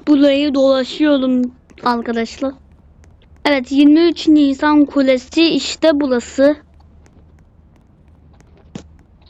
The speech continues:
Evet. Yirmi üç Nisan Kulesi'nin buradan bir girişi var. Yani galiba.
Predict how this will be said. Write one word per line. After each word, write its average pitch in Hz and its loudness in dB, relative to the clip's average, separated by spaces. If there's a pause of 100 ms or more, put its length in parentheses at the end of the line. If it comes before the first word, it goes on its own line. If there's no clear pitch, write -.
(680)
Evet. 247 -2 (1900)
Yirmi 294 4
üç - 0
Nisan 320 2
Kulesi'nin 294 2
buradan 277 -4
bir 311 -4 (880)
girişi 277 0
var. 262 0 (680)
Yani 240 -2 (640)
galiba. 220 -6